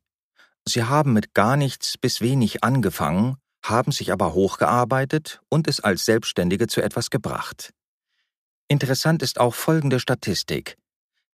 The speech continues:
Ganze neunzig Prozent aller Unternehmen, die von Menschen mit Vorerfahrung als Selbstständige gegründet wurden,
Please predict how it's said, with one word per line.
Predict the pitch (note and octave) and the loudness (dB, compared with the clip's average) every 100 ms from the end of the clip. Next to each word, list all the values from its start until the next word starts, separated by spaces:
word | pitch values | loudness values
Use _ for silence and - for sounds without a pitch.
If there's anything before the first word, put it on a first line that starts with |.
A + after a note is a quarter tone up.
| - | 0
Ganze | A2+ D3 - | 2 4 4
neunzig | A2 C3 F3+ - D#3 | 6 6 2 2 -2
Prozent | - A#2 - B2+ G#2 - | 0 0 2 4 4 2
aller | G#2+ C#3 C3+ | 2 2 2
Unternehmen, | A2+ G#2+ G2+ A#2+ C#3+ F#2+ F2 | 2 4 4 4 4 4 2
die | F2 | 0
von | - E2 | 0 2
Menschen | F2+ C3 - | 2 0 0
mit | F2 D#2 | 0 0
Vorerfahrung | - C#3 G#2 G#2 F#2+ F#2+ F2+ F#2 | 0 2 2 0 4 4 2 0
als | E2 - | -2 2
Selbstständige | G#2+ A2+ - A#2 A2 G#2 F2 | 2 2 0 2 2 2 0
gegründet | G2 - B2 A#2 A2 | 0 2 2 2 4
wurden, | A#2 A#2 B2 | 4 4 2